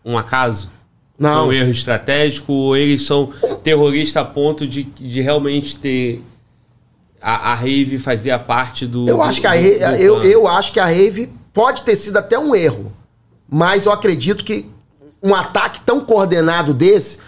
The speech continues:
Speaker 2: em que você faz as sete fases ali, né? Do, do,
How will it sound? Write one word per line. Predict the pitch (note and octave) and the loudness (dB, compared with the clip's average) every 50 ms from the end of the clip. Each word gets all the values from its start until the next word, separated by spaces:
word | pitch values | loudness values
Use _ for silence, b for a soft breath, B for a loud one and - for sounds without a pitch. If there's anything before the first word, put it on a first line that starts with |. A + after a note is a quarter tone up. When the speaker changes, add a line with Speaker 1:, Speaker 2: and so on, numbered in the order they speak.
| B B B B B | B B B B B
Speaker 2:
em | D3 | -2
que | - E3+ | -2 0
você | D#3+ E3+ E3 - - E3 | 0 0 0 0 -2 -2
faz | - - E3+ E3 C#3 | 0 0 -2 0 0
as | D#3 C#3 | -2 -2
sete | - - G3 G#3 G3+ - - | 0 0 -2 -2 -2 -4 -4
fases | - D#3 D3+ F3 E3+ C3 G#2 | -2 0 0 0 0 0 0
ali, | C3 B2+ C3 E3 F3+ | 0 2 2 2 2
né? | D#3+ D#3 D#3 D#3 B B B B B | 2 2 0 -2 B B B B B
Do, | - B2+ C3 B2 | -2 0 0 2
do, | A#2+ A#2+ A#2 F#2+ | 2 0 -2 -2